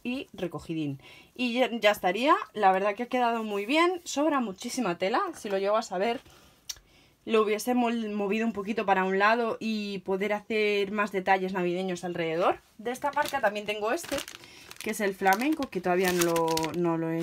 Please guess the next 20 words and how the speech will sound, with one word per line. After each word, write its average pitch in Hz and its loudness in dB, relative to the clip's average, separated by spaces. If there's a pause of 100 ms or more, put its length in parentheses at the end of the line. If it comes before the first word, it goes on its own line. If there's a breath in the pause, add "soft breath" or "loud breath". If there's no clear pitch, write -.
ni 156 -6
abierto, 160 -6
ya 156 -8
lo 147 -10
habéis 147 -12
visto, 175 -12 (480 loud breath)
que 220 -6
espero 196 -2
que 190 -2
venga 185 0
entero, 175 -2
me 185 -8
imagino 175 -8
que 170 -14
sí, 302 -8
porque 190 -8
si 156 -4
no, 220 -2 (100)
pues - -20 (340 loud breath)
nada. 131 -16